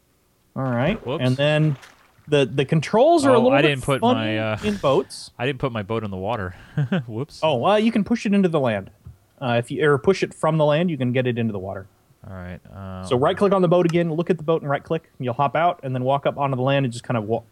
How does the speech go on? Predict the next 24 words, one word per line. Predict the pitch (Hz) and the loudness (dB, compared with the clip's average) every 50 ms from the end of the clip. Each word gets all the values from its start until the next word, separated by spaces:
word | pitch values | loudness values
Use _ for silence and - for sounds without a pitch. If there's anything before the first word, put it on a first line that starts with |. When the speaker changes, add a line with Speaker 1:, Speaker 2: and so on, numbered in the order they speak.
| _ _ - | _ _ -2
Speaker 1:
push | - 143 - - | -2 -2 -2 -4
it | 123 | -8
towards | - - 120 113 104 - | -2 0 0 0 0 -2
the | 113 | 0
water | 127 156 190 190 | 2 4 4 4
and | 175 160 | 4 4
then | 160 175 | 4 2
right-click | 214 240 226 - 247 233 | 2 0 0 -4 -6 -4
it, | 240 240 226 - - - | -4 -6 -6 -10 -14 -14
get | - - | -12 -10
back | - 123 | -8 -6
Speaker 2:
There | 123 120 113 | -4 -4 -4
Speaker 1:
in | 107 | -4
Speaker 2:
we | 101 104 | -4 -6
Speaker 1:
there. | 98 95 | -8 -8
Speaker 2:
go. | 90 90 _ _ _ _ _ _ _ _ _ _ _ _ _ - - - _ _ | -10 -14 _ _ _ _ _ _ _ _ _ _ _ _ _ -20 -20 -20 _ _
Speaker 1:
So | - - 175 165 | -2 0 2 2
now, | 170 170 175 175 175 170 165 | 4 2 2 4 4 4 4
uh, | 160 151 147 | 4 4 2
we're | 160 185 | 2 2
gonna | 226 233 190 | 0 0 2
head | 185 214 208 185 165 | 2 2 0 2 2
this | 190 196 - - | 2 2 2 0
direction | - 156 131 113 98 92 - - - 113 101 131 | -2 0 0 0 0 -2 -6 -8 -8 -8 -6 -6